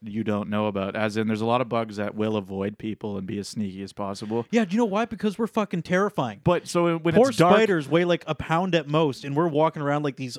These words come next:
Speaker 2: hundred fifty, sixty pound
Speaker 1: Did you just
Speaker 2: beefcakes.
Speaker 1: say a spider weighs a pound at most?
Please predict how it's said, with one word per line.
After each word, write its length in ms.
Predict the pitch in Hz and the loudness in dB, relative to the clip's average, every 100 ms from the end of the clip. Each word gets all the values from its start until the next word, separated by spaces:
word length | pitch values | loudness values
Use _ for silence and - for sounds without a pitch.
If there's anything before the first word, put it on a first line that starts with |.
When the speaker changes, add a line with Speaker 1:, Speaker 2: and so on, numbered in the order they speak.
| - | -8
Speaker 2:
hundred 480 | - 170 156 147 123 | 0 0 2 -2 -2
fifty, 400 | 160 160 156 135 | -2 -2 -4 -10
sixty 320 | - 160 147 | -6 -6 -6
pound 240 | 156 143 | -2 -2
Speaker 1:
Did 100 | 123 | 0
you 140 | 147 160 330 | 0 0 -2
just 200 | 123 113 | -2 -2
Speaker 2:
beefcakes. 60 | - | 0
Speaker 1:
say 200 | 196 180 | 0 0
a 80 | |
spider 440 | 165 - 131 135 135 | -2 -4 -2 0 0
weighs 220 | 139 127 | 0 -2
a 80 | 131 | -4
pound 500 | - 120 110 113 110 | -6 -6 -4 -2 -2
at 140 | 110 107 | -4 -4
most? 560 | 104 104 117 - - | -4 -4 -6 -8 -18